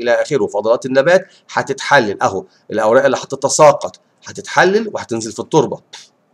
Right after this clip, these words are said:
وال-، والكائنات دي فضلاتها أو هي نفسها لما هتموت هتتحلل بواسطة المحللات وهتروح للتربة. يبقى المثلث ده شفنا الأسهم اللي فيه موجودة بالشكل ده كده، أهو.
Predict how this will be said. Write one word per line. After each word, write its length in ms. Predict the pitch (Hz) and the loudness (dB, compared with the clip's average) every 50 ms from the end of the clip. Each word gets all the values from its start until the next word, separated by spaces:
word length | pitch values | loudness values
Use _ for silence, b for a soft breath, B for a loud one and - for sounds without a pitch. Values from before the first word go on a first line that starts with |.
| _ b b b b b b b b b - | _ b b b b b b b b b -6
وال-، 260 | 104 113 113 117 - | -4 -2 -2 -2 -2
والكائنات 640 | 117 120 120 117 110 107 - 127 123 123 120 127 131 | -2 -2 -2 -2 -2 0 0 0 2 2 0 -2 -2
دي 160 | 127 127 127 | -2 -4 -6
فضلاتها 520 | 127 - 120 120 123 143 156 - - 107 - | -2 0 2 4 4 4 4 2 0 -4 -2
أو 200 | - 107 104 101 | -2 -2 -2 0
هي 160 | 120 127 123 | 2 2 2
نفسها 320 | 120 113 - - 143 127 | 2 0 2 2 2 4
لما 160 | 117 113 113 107 | 4 2 0 0
هتموت 300 | - 123 - 147 139 - - | -10 -10 -10 -10 -10 -10 -10
هتتحلل 640 | 107 - - - - - 156 190 202 208 226 233 185 | -10 -12 -12 -10 -4 0 2 2 2 2 0 0 2
بواسطة 340 | 127 123 143 139 - - 127 | 2 2 2 2 0 -6 -6
المحللات 800 | 117 113 101 - - 135 151 147 143 147 156 180 202 220 214 160 | -4 -4 -6 -4 0 0 0 0 0 2 4 4 4 4 4 0
وهتروح 340 | 139 - 127 - 156 135 127 | 0 0 -2 -6 -6 -4 -2
للتربة. 460 | 110 95 - - 92 82 _ _ _ _ _ _ _ _ _ _ _ _ _ _ _ _ b b b b b b b | -4 -4 -4 -6 -8 -8 _ _ _ _ _ _ _ _ _ _ _ _ _ _ _ _ b b b b b b b
يبقى 180 | 107 110 107 110 | -6 -4 -2 -2
المثلث 400 | 110 117 110 - 143 143 139 131 | -2 -2 -2 0 2 2 4 2
ده 60 | 139 | 2
شفنا 260 | - - 151 135 135 | 0 -2 -2 0 -2
الأسهم 380 | 127 - - - - - 131 127 | 0 0 2 0 2 2 0 0
اللي 120 | 120 120 | -2 -2
فيه 180 | 120 - 175 196 | -4 -6 -4 2
موجودة 360 | 196 139 120 123 147 135 127 | 2 2 2 2 0 -2 -2
بالشكل 360 | 117 - - - - - 123 | -2 -2 -2 -2 -2 -2 -2
ده 80 | 113 117 | -4 -4
كده، 240 | - - - - _ - | -4 -6 -12 -10 _ -4
أهو. 180 | 117 98 95 | -4 -4 -4